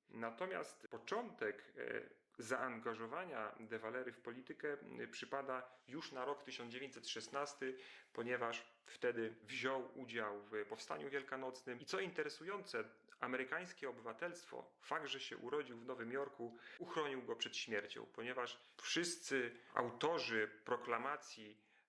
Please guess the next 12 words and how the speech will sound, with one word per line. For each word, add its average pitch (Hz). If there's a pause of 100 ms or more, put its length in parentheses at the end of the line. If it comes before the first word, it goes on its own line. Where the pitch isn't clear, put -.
(120)
niepodległościowej 123
zostali 127
straceni 113
przez, -
y, 107 (360)
y, - (560)
Anglików. 117 (300)
Y, 104
De 120
Valera, 120 (260)
y, -
czekał 107